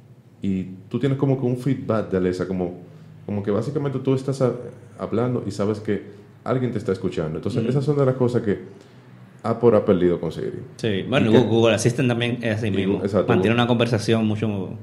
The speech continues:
Speaker 2: mucho
Speaker 1: mucho más
Speaker 2: más,
Speaker 1: fluida.
Speaker 2: ajá, más, más grande, más, más larga.
Speaker 1: Ujú.
Speaker 2: Ujú. Eh,
Speaker 1: Pero
Speaker 2: ellos, ellos deberán de mejorar eso, porque le están
Speaker 1: Sí.
Speaker 2: picando cerca a todo el mundo con eso. O sea, Google Assistant lo hace, eh, Alexa lo hace, ellos tienen que ponerse la pila con,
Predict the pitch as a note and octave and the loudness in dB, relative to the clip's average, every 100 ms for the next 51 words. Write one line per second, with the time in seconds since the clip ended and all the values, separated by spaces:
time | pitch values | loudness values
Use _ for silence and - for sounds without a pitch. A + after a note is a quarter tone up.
0 | - - F2+ G2+ - G2+ G2 G#2+ A2 G#2 | -14 -12 -10 -10 -8 -4 0 2 2 2
1 | F#2 E2+ F2 G2 G2+ G2+ G#2+ G2+ G#2+ G#2 | 0 0 0 2 4 4 4 4 4 4
2 | G#2+ G2 F2+ - - G#2+ G#2 - G#2 G#2 | 4 4 0 -6 -8 -6 -6 -6 -4 -2
3 | F#2 F2+ - - - - - - E2+ F2 | -2 -4 -12 -18 -20 -20 -20 -16 -14 -8
4 | G#2 G#2+ G#2 - - - - A2 C3 - | -6 -6 -8 -14 -16 -10 0 4 4 6
5 | B2+ D3+ D3+ C3 D3+ D3 B2 A#2+ A2+ G#2+ | 6 8 8 8 6 4 4 4 4 2
6 | G#2 F#2+ F#2+ F#2+ F#2+ F#2+ F3+ C#3+ A#2 B2+ | 0 -2 -2 0 0 4 6 6 6 4
7 | A#2+ - B2 B2 A2+ A#2 A2 A2 G2 F#2 | 2 4 4 4 2 2 4 2 2 0
8 | F2+ - - - F2 F#2 F2+ - A#2 G#2 | -4 -6 -12 -8 -4 -4 -4 -4 -2 0
9 | F#2+ G#2+ A#2 A2 - - - - - G2 | 0 0 0 -4 -6 -16 -18 -10 -2 2
10 | F#2+ G2 G#2+ G2 F#2+ G#2 G#2 G2 G2 G2 | 4 4 2 2 4 2 2 0 0 -2
11 | - G2+ G2+ G2+ G2+ G2 F#2+ F#2+ F#2 F#2 | -4 -4 -2 -2 -2 -2 -2 -2 -2 -2
12 | G2 F#2+ F#2 F2+ E2+ D2 - | -2 -2 -4 -6 -6 -8 -10